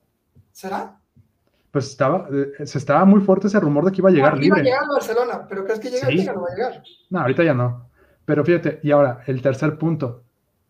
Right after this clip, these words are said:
Speaker 2: Regresa el hijo, bueno, lo que se dice es que regresa el hijo pródigo a Barcelona.
Speaker 1: Cerca, ¿eh? ¿Será?
Speaker 2: Pues, mira,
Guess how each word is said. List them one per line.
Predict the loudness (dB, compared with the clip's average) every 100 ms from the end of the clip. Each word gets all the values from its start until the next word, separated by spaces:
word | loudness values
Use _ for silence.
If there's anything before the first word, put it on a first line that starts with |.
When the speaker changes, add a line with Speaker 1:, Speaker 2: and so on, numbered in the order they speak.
| _ _ _ -6
Speaker 2:
Regresa | -2 0 0 0
el | -2
hijo, | 0
bueno, | 0 2 2
lo | 0 0
que | -2 -2
se | -2
dice | 0 0 0 -4 -4 _ _ _ -8
es | -6 0
que | 2
regresa | 2 0 0
el | 0
hijo | 0 2
pródigo | 2 2 0 -4 -14 _ _ _ _ -8
a | -4
Barcelona. | -4 -4 -2 -2 -2
Speaker 1:
Cerca, | -6 -8 -10
¿eh? | -10 -14 _
¿Será? | -12 -8 -8 -12 _ _ _ _ _ _ -6
Speaker 2:
Pues, | -4 -4 -8 _ _
mira, | 0 2 2 0 -10